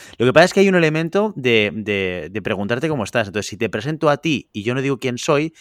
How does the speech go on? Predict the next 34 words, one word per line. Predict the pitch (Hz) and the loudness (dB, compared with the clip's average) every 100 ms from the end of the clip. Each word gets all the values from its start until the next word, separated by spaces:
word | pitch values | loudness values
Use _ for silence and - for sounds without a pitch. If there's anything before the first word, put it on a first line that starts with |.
| - - | -10 -4
que | |
esto | 135 190 | -2 0
es | |
lo | 165 | 0
que | 147 | 2
hago | 131 | 2
habitualmente, | 131 120 113 110 139 147 110 143 - - | 2 2 2 2 0 -4 -8 -10 -14 -8
cuando, | 95 92 | -4 -4
porque | 82 92 98 92 - _ | -6 -6 -4 -4 -6 _
saludo | - 98 120 | -8 0 2
a | 135 | 2
Maribel, | 104 120 143 151 | 2 2 2 0
te | 107 | -6
saludo | 90 104 110 | -4 0 0
a | |
ti, | 135 160 - - - - - - | 0 -4 -4 -20 -20 -20 -18 -8
y | 123 | 0
yo, | 139 180 143 | 4 4 2
si | - 127 | -2 2
la | 120 117 | 4 2
gente | 151 170 180 | 0 -2 0
no | 180 | -2
está | - 147 | 0 -2
atenta, | 160 165 156 - | -2 -2 -2 0
hay | |
muchos | 135 147 170 | -2 -2 -2
episodios | 165 151 127 156 | -2 -2 -2 -4
que | - | -2
yo | 113 | -2
no | 139 | 0
digo | 147 | 0
quién | 151 110 | -2 -4
soy, | 113 135 | -2 -2
¿eh? | 85 | -2